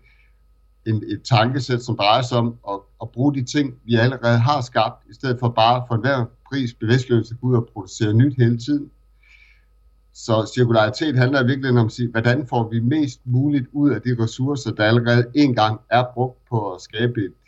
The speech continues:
givet produkt, eller en madvare, som vi ikke bare smider ud. Madspil er jo en stor del af det her også. Too Good To Go er jo en cirkulær forretningsmodel, som jeg tror, mange mennesker har taget til sig, og som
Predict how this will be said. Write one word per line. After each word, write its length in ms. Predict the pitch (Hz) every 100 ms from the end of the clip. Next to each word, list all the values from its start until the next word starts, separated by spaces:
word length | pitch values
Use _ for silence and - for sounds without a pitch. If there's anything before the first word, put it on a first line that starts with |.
| _ -
givet 320 | 117 123 127
produkt, 500 | - 117 110 120 120 - 92
eller 340 | 90 85 80 65 - -
en 180 | 98 95
madvare, 520 | 101 135 113 95 101
som 160 | - 98
vi 60 | 117
ikke 120 | 117
bare 220 | 113 120
smider 340 | 120 117 110
ud. 340 | 104 131 151 - _ _ _ _ _ - -
Madspil 540 | 95 104 123 123 123 113
er 80 |
jo 60 | 95
en 60 | 98
stor 260 | - 123
del 220 | 113 110 104
af 100 | 92
det 100 | 110
her 120 | 104
også. 440 | 101 117 - 95 -
Too 180 | 143 127
Good 160 | 147
To 120 | 143 117
Go 260 | 113 143
er 140 | 147 104
jo 60 |
en 60 | 98
cirkulær 560 | - 131 127 117 101 90
forretningsmodel, 680 | 104 110 120 - 104 107 107
som 180 | _ 98
jeg 80 | 95
tror, 460 | - 120 101 98 95 _ _
mange 320 | 107 110 120
mennesker 300 | 120 113 117
har 60 | 101
taget 280 | - 104 92
til 220 | 117 117
sig, 140 | 104
og 60 | 90
som 240 | - 95